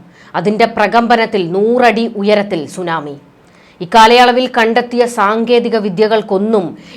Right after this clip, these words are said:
ഈ മഹാദുരന്തത്തെ നേരിടാൻ സാധിക്കില്ലെന്ന് റിപ്പോർട്ട്. പസഫിക് തീരത്ത് വരുന്ന മുപ്പത് കൊല്ലത്തിനിടയിൽ ഉണ്ടാകാൻ പോകുന്ന ഏറ്റവും വലിയ മഹാഭൂകമ്പം.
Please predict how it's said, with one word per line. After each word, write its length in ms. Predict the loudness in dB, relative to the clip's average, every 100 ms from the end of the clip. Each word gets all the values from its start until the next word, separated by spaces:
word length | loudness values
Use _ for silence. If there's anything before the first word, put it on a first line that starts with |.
| -6
ഈ 120 | -2
മഹാദുരന്തത്തെ 1000 | 0 2 2 2 0 -2 0 0 -2 -2
നേരിടാൻ 600 | 0 0 2 2 0 -2
സാധിക്കില്ലെന്ന് 1040 | -4 -4 -2 -2 -4 -4 -2 0 -2 -6 -10 -20 -14
റിപ്പോർട്ട്. 460 | -12 -6 -6 -6 -14 -18 _ _ _ _ _ _ -4
പസഫിക് 420 | -2 0 -2 -2
തീരത്ത് 520 | 0 4 4 4 0 0 -12 -4
വരുന്ന 280 | -2 0
മുപ്പത് 540 | 0 -2 -4 2 2 2
കൊല്ലത്തിനിടയിൽ 720 | 2 0 0 -2 0 2 0
ഉണ്ടാകാൻ 520 | 0 2 2 2 -2
പോകുന്ന 340 | -2 -4 -2 -2
ഏറ്റവും 600 | -2 -4 -2 0 0 -2
വലിയ 260 | -4 -2
മഹാഭൂകമ്പം. 1000 | -4 -4 -2 -2 -2 -6 -6 -6 -6 -10